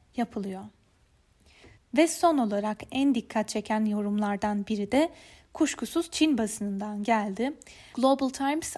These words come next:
A B D'de yaşananları şu başlık altında toplamış. "A B D tarihinde dönüm noktası.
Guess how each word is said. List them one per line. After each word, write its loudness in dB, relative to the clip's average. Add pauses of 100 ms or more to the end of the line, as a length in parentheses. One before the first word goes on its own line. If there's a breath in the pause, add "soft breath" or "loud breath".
A 4
B 0
D'de 0
yaşananları 0 (240 soft breath)
şu 4
başlık 0
altında -6
toplamış. -4 (380)
"A 4
B 4
D 2
tarihinde 2
dönüm 6
noktası. -2